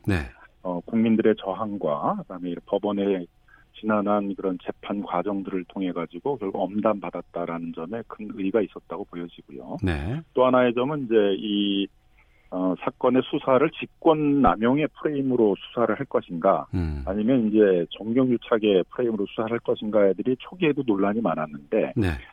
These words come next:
Speaker 2: 직권남용의 프레임에 의하면 재벌들은 그냥 겁박을 당해서 돈을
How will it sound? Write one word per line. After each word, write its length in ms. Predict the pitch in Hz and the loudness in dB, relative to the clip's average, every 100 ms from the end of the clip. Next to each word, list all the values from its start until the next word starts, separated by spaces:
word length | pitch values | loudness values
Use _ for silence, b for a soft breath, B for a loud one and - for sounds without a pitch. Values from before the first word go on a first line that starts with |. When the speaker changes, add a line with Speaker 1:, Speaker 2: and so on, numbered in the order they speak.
| _ | _
Speaker 2:
직권남용의 640 | - - 131 131 123 120 120 | -12 0 2 4 4 4 2
프레임에 420 | - 123 120 117 | 2 2 4 4
의하면 500 | 110 107 101 147 131 - | 4 4 2 0 -4 -8
재벌들은 800 | - 104 113 110 110 131 139 131 | -10 0 2 2 2 2 2 0
그냥 180 | 104 104 - | 0 -4 -4
겁박을 480 | 104 - 123 117 | -6 2 2 4
당해서 340 | 110 98 90 95 | 0 -2 -4 -6
돈을 540 | - 92 90 82 80 | -8 -4 -2 -2 -4